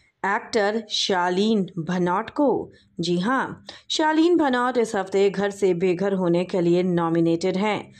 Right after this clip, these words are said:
तो वहीं जो दूसरा नाम सामने आ रहा है वो हैं शिव ठाकरे। शिव को भी घर वालों ने घर से आउट करने के लिए नॉमिनेट किया है। तीसरा नाम है उनका जो मैडम इसी हफ्ते घर से एलिमिनेट हुई और वापस आ गईं,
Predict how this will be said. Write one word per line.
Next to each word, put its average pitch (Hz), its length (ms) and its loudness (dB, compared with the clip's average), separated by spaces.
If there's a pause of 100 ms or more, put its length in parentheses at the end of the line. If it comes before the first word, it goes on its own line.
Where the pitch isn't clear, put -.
(300)
तो 180 120 2
वहीं 180 460 0 (400)
जो 208 160 2
दूसरा 180 380 -2
नाम 202 220 -2
सामने 196 360 -2
आ 190 140 -2
रहा 185 240 -2
है 254 320 -4 (320)
वो 190 180 2
हैं 226 320 -2 (240)
शिव 233 340 0 (280)
ठाकरे। 185 680 -2 (240)
शिव - 300 -2
को 269 120 2
भी 233 240 0
घर 202 240 -2
वालों 180 380 0
ने 202 280 0 (460)
घर 214 180 -2
से 233 260 2 (120)
आउट 226 240 -2
करने 190 380 0
के 196 180 0
लिए 180 440 0 (140)
नॉमिनेट 180 720 0
किया 262 200 0
है। 269 420 -6 (480)
तीसरा 330 460 2
नाम 320 300 2
है 208 200 0 (600)
उनका 247 440 0
जो 262 200 -2
मैडम 262 360 0
इसी 220 240 -2
हफ्ते 202 320 0
घर 190 180 -2
से 190 200 -4
एलिमिनेट 185 520 0
हुई 330 180 2
और 311 120 0
वापस 175 420 -2
आ 156 120 -2
गईं, 180 340 -2